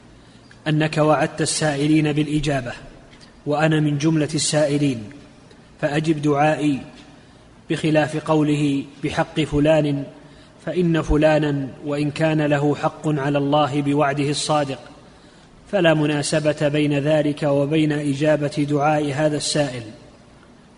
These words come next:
فكأنه يقول: "لكون فلان من عبادك الصالحين أجب دعائي"، وأي مناسبة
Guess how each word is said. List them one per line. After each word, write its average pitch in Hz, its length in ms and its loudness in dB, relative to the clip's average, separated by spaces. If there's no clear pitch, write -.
فكأنه 147 680 0
يقول: 143 400 0
"لكون 160 440 0
فلان 151 600 2
من 147 160 -2
عبادك 147 520 0
الصالحين 147 920 -2
أجب 151 300 -2
دعائي"، 135 520 0
وأي 165 320 2
مناسبة 156 840 0